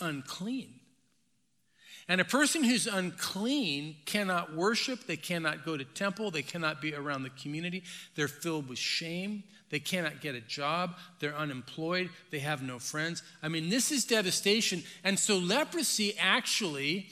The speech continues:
was a symbol of sin and death.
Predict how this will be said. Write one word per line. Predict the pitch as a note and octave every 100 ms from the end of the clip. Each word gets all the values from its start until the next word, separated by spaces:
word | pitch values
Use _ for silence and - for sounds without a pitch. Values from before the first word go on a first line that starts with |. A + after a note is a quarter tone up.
| - -
was | F3+ F#3 F3 - - -
a | E3+ D#3 - -
symbol | - - - B3 C#4+ D#4 G3+ B2+ B2 C3+ G#3 - - _ _ _ _ _ _
of | D3+ D3
sin | - - - G3 G3 G#3 G#3+ E3+
and | D3 C3
death. | D3 A#2 - -